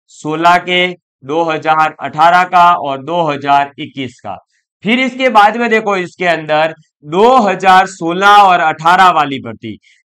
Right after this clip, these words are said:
इन भर्ती के लिए किसने आपको पढ़ा रखा है? क्यों?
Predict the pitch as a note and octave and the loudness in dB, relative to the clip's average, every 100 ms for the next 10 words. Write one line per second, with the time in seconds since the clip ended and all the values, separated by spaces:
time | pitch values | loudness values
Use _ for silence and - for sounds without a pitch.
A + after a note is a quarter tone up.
0 | - G#3+ A#3+ C4+ F#3+ F3+ D#3 F#3+ F3+ F3+ | -4 0 2 2 0 -2 -4 -6 -2 -2
1 | E3 D#3 D3+ D3+ D#3 - _ _ G#3+ A3 | -2 -4 -2 -2 -4 -12 _ _ -8 -4
2 | A#3+ A#3+ A#3+ G3+ F#3+ F#3+ F#3+ - D#3+ E3+ | -4 0 2 2 0 -6 -8 -4 0 2
3 | E3 C3 A2 A2 G2 F#2 E2+ F#2+ _ _ | 0 -2 -8 -8 -8 -14 -20 _ _ _
4 | _ G#3 A#3 | _ -2 0